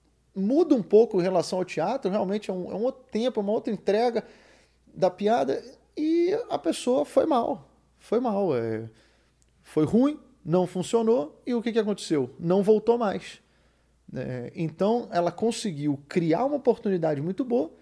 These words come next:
que era estar num, num programa de T V, tendo a chance de se apresentar pra milhões de pessoas, e jogou pelo, pela janela, jogou, jogou no lixo essa oportunidade, porque não estava preparado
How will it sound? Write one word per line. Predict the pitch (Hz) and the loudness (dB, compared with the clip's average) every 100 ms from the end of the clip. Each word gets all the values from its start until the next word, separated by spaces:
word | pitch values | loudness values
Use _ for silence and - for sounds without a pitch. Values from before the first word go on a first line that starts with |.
| _ _ _ _ _ | _ _ _ _ _
que | - | -2
era | 147 | -2
estar | 147 - 160 147 | -2 -4 -2 -2
num, | 151 147 | -2 -4
num | 139 143 | -6 -2
programa | 147 127 131 135 | 0 0 -2 -4
de | 147 | -6
T | 160 214 | 0 0
V, | 160 208 - | 2 -2 -2
tendo | 185 170 | -4 -4
a | 151 | -6
chance | - 156 - | -4 -6 -6
de | |
se | - | -8
apresentar | 143 143 135 131 139 | -4 -4 -6 -4 -6
pra | 127 139 | -4 -4
milhões | 170 170 202 | -2 0 0
de | 190 | 0
pessoas, | 254 254 226 285 - - _ _ _ _ _ _ _ _ - | -4 -2 -2 -2 -4 -16 _ _ _ _ _ _ _ _ -4
e | 240 254 208 | -2 -2 -2
jogou | 202 226 202 208 | 4 6 6 2
pelo, | 220 226 220 | 2 0 0
pela | 214 214 | 0 2
janela, | 226 208 185 190 | 0 0 -2 -2
jogou, | 165 165 165 160 147 143 _ 135 - | -2 -2 -4 -14 -14 -20 _ -18 -12
jogou | 139 156 180 | -6 -2 0
no | 196 | 0
lixo | 185 - - - | -2 -6 -14 -14
essa | - | -12
oportunidade, | 139 160 147 196 196 208 - | -6 -4 -4 -4 -2 -4 -4
porque | 226 - | -6 0
não | 214 233 | 2 2
estava | 233 - 190 196 | 0 2 4 4
preparado | 196 196 208 190 214 | 2 0 0 0 0